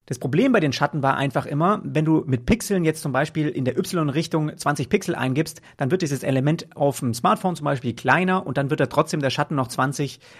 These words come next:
Pixel Abstand nach unten haben. Und das ist einfach was, was ich mit rem oder E M vereinfachen kann. Gerade mit E M wird es sich immer orientieren an der Größe von dem Element. Und wenn dann das Element kleiner wird, wird auch der Schatten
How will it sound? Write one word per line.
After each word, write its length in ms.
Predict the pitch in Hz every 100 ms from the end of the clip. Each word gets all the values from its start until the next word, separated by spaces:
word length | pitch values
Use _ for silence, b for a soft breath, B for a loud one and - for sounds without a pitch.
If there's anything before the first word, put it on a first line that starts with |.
| B
Pixel 280 | 160 - -
Abstand 340 | 147 - 147
nach 120 | 120
unten 480 | - 185 165 117 98
haben. 360 | 117 117 170 185 B -
Und 180 | 139 127
das 100 | 147
ist 100 | 139
einfach 200 | 139 131
was, 180 | 135
was 140 | 127 120
ich 260 | 151 - -
mit 260 | 139 135 - b 120
rem 200 | 151 185
oder 180 | 127
E 140 | 139 -
M 200 | 127 120 120 - -
vereinfachen 500 | - 160 202 175 165
kann. 260 | 165 165
Gerade 240 | - 143 156
mit 240 | 135 -
E 140 | 151 175
M 220 | 147 151
wird 220 | 131 147 -
es 60 |
sich 120 | 143
immer 160 | 151 143
orientieren 540 | 139 131 120 139 147
an 180 | 147 139
der 100 | 135
Größe 360 | 117 123 139 135
von 220 | 120 123
dem 240 | 120 117 B B B -
Element. 500 | 127 123 208 214 -
Und 220 | 135 131
wenn 180 | - 131
dann 140 | 139 123
das 160 | 120
Element 280 | 120 120 151
kleiner 220 | 131 127
wird, 200 | 120 123
wird 120 | 120
auch 100 | 120
der 160 | - 117
Schatten 380 | - - -